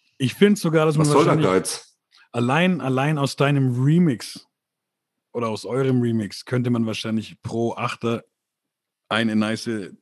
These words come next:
Speaker 1: Line rausziehen, so. Eins nice Line. Aber, und das habe ich ja jetzt extra aufgehoben, ich will heute einfach mal, und nein, ich lese den jetzt nicht vor, einen Vers der Woche meinerseits rausballern, weil das meine größte Überraschung war für mich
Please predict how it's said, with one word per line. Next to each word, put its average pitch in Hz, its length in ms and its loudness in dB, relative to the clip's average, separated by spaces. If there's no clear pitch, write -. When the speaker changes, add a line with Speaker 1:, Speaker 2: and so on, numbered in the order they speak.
Speaker 1:
Line 104 380 -4
rausziehen, 101 560 -6
so. 104 200 -8
Eins 127 360 -2
nice 123 260 -2
Line. 127 380 -2
Aber, 160 460 2
und 110 100 -6
das 120 140 -2
habe 143 160 2
ich 127 60 -2
ja 143 80 4
jetzt 131 180 -2
extra 135 280 -4
aufgehoben, 127 640 0
ich 139 200 -2
will 175 140 4
heute 151 240 0
einfach 131 340 0
mal, 120 300 0
und 104 260 -4
nein, 113 260 0
ich - 120 -6
lese 107 260 -6
den 104 120 -2
jetzt 104 180 -6
nicht 107 180 -2
vor, 131 300 -2
einen 110 240 0
Vers 135 420 -2
der 107 160 -2
Woche 98 280 -4
meinerseits 90 640 -6
rausballern, 92 720 -8
weil 113 360 2
das 131 220 -2
meine 120 300 2
größte 127 340 0
Überraschung 110 500 0
war 90 140 -4
für 110 140 -2
mich 113 400 0